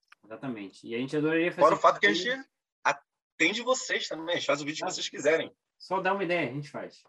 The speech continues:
Speaker 1: E a gente tá
Speaker 2: É.
Speaker 1: muito feliz
Speaker 2: Ó,
Speaker 1: em fazer.
Speaker 2: vou comprometer, com-, comprometer aqui. Cada, é, comentário que tiver de gente que a gente não conhece, não tô brincando, gente que a gente não conhece, pra já, já adiantar o bonde, vai botar um monte de merda.
Speaker 1: É,
Speaker 2: A gente
Speaker 1: é.
Speaker 2: solta o vídeo em menos de uma semana. Foda-se.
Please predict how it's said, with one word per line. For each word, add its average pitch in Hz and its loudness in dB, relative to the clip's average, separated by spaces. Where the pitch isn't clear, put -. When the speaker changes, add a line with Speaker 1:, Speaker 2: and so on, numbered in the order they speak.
Speaker 1:
E - -16
a - -10
gente - -14
tá - -4
Speaker 2:
É. 104 6
Speaker 1:
muito 85 0
feliz 151 -2
Speaker 2:
Ó, 143 10
Speaker 1:
em - 4
fazer. - -12
Speaker 2:
vou 131 -2
comprometer, 208 2
com-, 156 -2
comprometer 175 -2
aqui. 196 -4
Cada, 202 4
é, 107 -2
comentário 156 0
que - -20
tiver 123 2
de 104 -10
gente 135 -8
que 147 -4
a - -4
gente 139 -8
não 143 -4
conhece, 135 -4
não 117 -8
tô - -12
brincando, - -4
gente 107 -8
que - -8
a 127 2
gente 123 -6
não 127 -8
conhece, 131 -4
pra 131 4
já, 131 2
já 127 4
adiantar 131 -2
o 127 0
bonde, 127 -4
vai 127 0
botar 120 -4
um 120 -6
monte 135 -6
de 139 -12
merda. 98 -6
Speaker 1:
É, 120 -8
Speaker 2:
A 127 2
gente 156 -6
Speaker 1:
é. - -12
Speaker 2:
solta 170 2
o 175 -8
vídeo 175 -6
em 170 -6
menos 175 -2
de 170 -10
uma 180 -2
semana. 110 -4
Foda-se. 98 -10